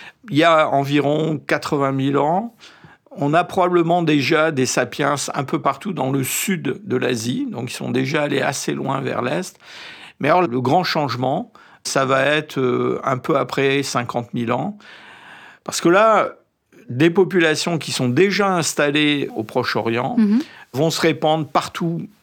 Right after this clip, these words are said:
Speaker 1: en Eurasie, dans des latitudes beaucoup plus élevées. Il y a un peu moins de quarante-cinq mille ans, on a déjà des, des hommes qui vivent en Sibérie occidentale, euh,
Speaker 2: Oui, il y a
Speaker 1: dans
Speaker 2: une
Speaker 1: des
Speaker 2: vraie
Speaker 1: environnements quand même
Speaker 2: accélération.
Speaker 1: assez difficiles. Il y a une vraie accélération.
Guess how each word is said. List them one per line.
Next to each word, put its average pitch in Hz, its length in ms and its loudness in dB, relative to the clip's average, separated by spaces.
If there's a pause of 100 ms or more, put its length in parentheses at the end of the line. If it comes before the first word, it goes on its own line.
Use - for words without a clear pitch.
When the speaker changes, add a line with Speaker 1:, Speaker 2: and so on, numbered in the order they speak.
(120)
Speaker 1:
en 123 120 -2
Eurasie, 127 720 -2
dans 143 160 0
des 143 180 4
latitudes 143 580 -2
beaucoup 135 320 -6
plus 135 280 -6
élevées. 110 480 -2 (640)
Il 120 80 0
y - 20 2
a 117 160 2
un 123 120 -2
peu 139 160 -4
moins 135 240 0
de 143 40 -6
quarante-cinq 131 500 -2
mille 135 200 0
ans, 151 80 -2
on 123 140 -2
a 113 80 -2
déjà 127 500 0
des, 120 360 -2 (420)
des 120 300 -2
hommes 143 180 0
qui - 160 -6
vivent 139 240 -4
en 117 100 -4
Sibérie 131 680 0
occidentale, 127 880 0
euh, - 160 0
Speaker 2:
Oui, 214 80 4
il 180 60 2
y 175 40 2
a - 40 4
Speaker 1:
dans - 60 4
Speaker 2:
une 123 60 2
Speaker 1:
des 127 60 4
Speaker 2:
vraie - 120 2
Speaker 1:
environnements 139 380 4
quand 240 80 6
même 220 100 4
Speaker 2:
accélération. 196 560 4
Speaker 1:
assez 147 340 0
difficiles. 131 600 -2
Il 180 80 -2
y 135 60 4
a - 20 4
une 127 80 0
vraie 151 160 2
accélération. 123 640 0